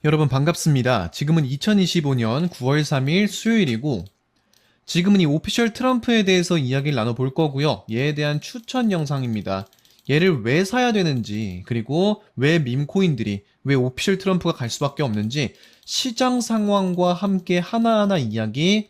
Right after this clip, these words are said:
나눠볼 거예요. 그렇기 때문에 오늘 영상 중요합니다. 잘 참고해 주시길 바라고 본격적인 상승 시점과 목표가 모두 알아보도록 하겠습니다. 영상 시작 전 구독과 좋아요 빠르게 한 번씩만 부탁을 드리고요.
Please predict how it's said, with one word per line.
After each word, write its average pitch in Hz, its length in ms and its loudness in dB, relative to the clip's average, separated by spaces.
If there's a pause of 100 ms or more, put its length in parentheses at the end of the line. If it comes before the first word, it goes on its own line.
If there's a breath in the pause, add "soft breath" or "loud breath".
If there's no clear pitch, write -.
(120)
나눠볼 107 500 -4
거예요. 101 500 -4 (160)
그렇기 139 320 -4
때문에 147 260 0
오늘 117 220 0
영상 117 320 -2
중요합니다. 127 640 -2 (180 soft breath)
잘 113 220 -2
참고해 156 360 0
주시길 131 360 -6
바라고 123 580 -2 (200 loud breath)
본격적인 135 680 -2
상승 185 360 -2
시점과 170 460 -2
목표가 110 640 -4
모두 143 560 0
알아보도록 101 560 -2
하겠습니다. 113 600 -2 (520 loud breath)
영상 143 260 2
시작 220 320 0
전 220 200 2
구독과 170 420 0
좋아요 135 400 0 (140)
빠르게 196 260 2
한 190 100 2
번씩만 143 440 0
부탁을 117 360 -2
드리고요. 113 480 0